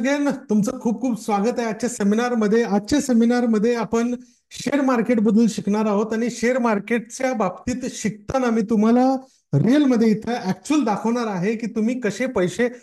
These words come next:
कमवू शकता, कशी philanthropist ही जी company आहे तुम्हाला help करू शकते, तुम्हाला नेमकं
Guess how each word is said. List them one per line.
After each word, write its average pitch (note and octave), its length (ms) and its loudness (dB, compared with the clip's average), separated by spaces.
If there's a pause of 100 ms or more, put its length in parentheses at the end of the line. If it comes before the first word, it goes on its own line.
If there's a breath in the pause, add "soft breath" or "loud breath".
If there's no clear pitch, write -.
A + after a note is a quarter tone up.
(200 loud breath)
कमवू G3+ 300 6
शकता, B3 380 0 (340 loud breath)
कशी D4 360 2
philanthropist B3+ 800 0
ही A3+ 60 4
जी A#3 100 2
company G#3 500 4
आहे G3+ 280 4
तुम्हाला G#3+ 340 0
help G3+ 260 0
करू A3 180 2
शकते, G#3 340 -4
तुम्हाला G#3+ 520 0
नेमकं C4 380 0